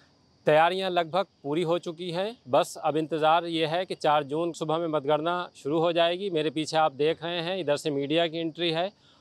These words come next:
और पूरी तरह से इस पूरे इलाके को कवर कर दिया गया है। सीसीटीवी लगाए गए हैं और बहुत ही कड़ी सुरक्षा है। इलेक्ट्रॉनिक वोटिंग मशीन पर अब जिस तरह से एग्जिट पोल के नतीजे आए हैं, उसके बाद कड़ी नज़र रखी जा रही है। ख़ास तौर से समाजवादी पार्टी की तरफ से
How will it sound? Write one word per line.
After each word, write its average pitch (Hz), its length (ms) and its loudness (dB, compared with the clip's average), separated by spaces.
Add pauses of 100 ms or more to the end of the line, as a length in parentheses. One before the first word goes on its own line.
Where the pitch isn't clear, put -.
(100)
और 185 200 4
पूरी 208 240 2
तरह 185 260 0
से 214 160 -2
इस 196 140 -4
पूरे 180 340 0
इलाके 156 340 2
को 175 100 -2
कवर 156 360 2
कर 170 160 0
दिया 175 220 2
गया 175 260 4
है। 196 80 -2
सीसीटीवी 156 640 -2
लगाए 170 380 2
गए 175 200 0
हैं 170 80 -6
और 214 100 -4
बहुत 156 340 2
ही 190 120 -2 (120)
कड़ी 156 180 2
सुरक्षा 127 560 0
है। 110 400 -4 (200)
इलेक्ट्रॉनिक 190 560 0
वोटिंग 180 340 -2
मशीन 180 340 -2
पर 190 160 2
अब 185 200 0
जिस 151 260 -4
तरह 170 220 0
से 190 400 -2 (160)
एग्जिट 151 360 0
पोल 165 200 0
के 170 100 -2
नतीजे 151 380 0
आए 175 200 0
हैं, 175 80 -4
उसके 185 300 -2
बाद 151 260 4 (120)
कड़ी 151 180 2
नज़र 147 260 0
रखी 165 260 -2
जा 170 140 4
रही 175 180 2
है। 196 80 -4
ख़ास 175 420 2
तौर 160 180 0
से 180 120 -10
समाजवादी 147 520 -2
पार्टी 143 320 -2
की 143 100 -8
तरफ 156 260 -2
से 185 260 -2